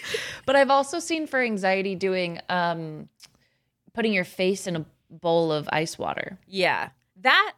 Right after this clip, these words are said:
Speaker 2: I could do. I love splashing cold water on my face in
Speaker 1: Love
Speaker 2: the
Speaker 1: a
Speaker 2: morning. I
Speaker 1: splash.
Speaker 2: love it. I love a splash. I'm like a Neutrogena commercial.
Speaker 1: Yeah.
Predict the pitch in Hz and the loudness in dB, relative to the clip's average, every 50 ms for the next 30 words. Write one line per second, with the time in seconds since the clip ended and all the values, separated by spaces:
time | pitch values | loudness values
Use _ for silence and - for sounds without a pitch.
0 | - _ - 233 247 254 254 262 220 196 208 180 - - 190 202 196 202 208 208 | -14 _ 0 0 0 0 0 -4 -6 -4 -4 -4 0 2 2 2 2 2 2 2
1 | 208 208 - - - 214 196 190 190 - 196 190 185 - - 180 175 170 175 170 | 2 0 -6 -10 -2 0 0 0 0 -2 -12 -12 -12 -6 -4 -4 -4 -2 -2 -2
2 | 165 160 160 160 160 156 160 156 - - 160 156 160 202 214 220 214 208 208 208 | 0 0 0 -2 -4 -4 -6 -10 -8 -8 -8 -8 -6 0 2 2 4 4 2 -2
3 | - - 208 202 185 - - 208 220 233 247 254 277 277 277 285 285 269 247 220 | -2 -2 0 0 0 2 0 0 2 2 2 2 2 2 2 4 4 4 4 2
4 | 175 156 101 92 - - 226 240 240 247 247 240 247 240 - - - - 247 233 | 0 -2 -8 -6 -2 0 0 2 2 2 0 0 -2 -8 -10 -16 -12 -4 2 4
5 | 214 175 - 208 - 196 185 190 185 196 202 202 196 190 - 196 170 - 208 208 | 4 4 2 0 -6 -8 -8 -8 -8 -6 -6 -6 -6 -8 -8 -10 -8 -6 -6 -4
6 | 202 196 165 - 175 180 190 196 196 202 190 156 - - | -4 -6 -6 -4 0 0 2 2 0 0 -2 -4 -6 -8